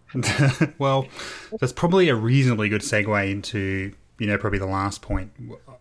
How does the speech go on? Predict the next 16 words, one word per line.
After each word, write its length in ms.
I 140
wanted 220
to 80
make. 180
So 100
I 40
mentioned 320
there 80
was 160
a 60
negative 520
reason 320
I 80
get 120
a 40
bit 220